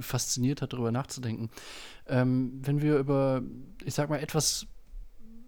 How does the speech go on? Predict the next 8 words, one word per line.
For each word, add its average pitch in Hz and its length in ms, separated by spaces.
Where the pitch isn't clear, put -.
klassischere 143 640
Spielansätze, 120 680
Spieldesigns 120 1200
reden, 113 260
dann 113 240
ist 139 160
immer 143 240
relativ 151 640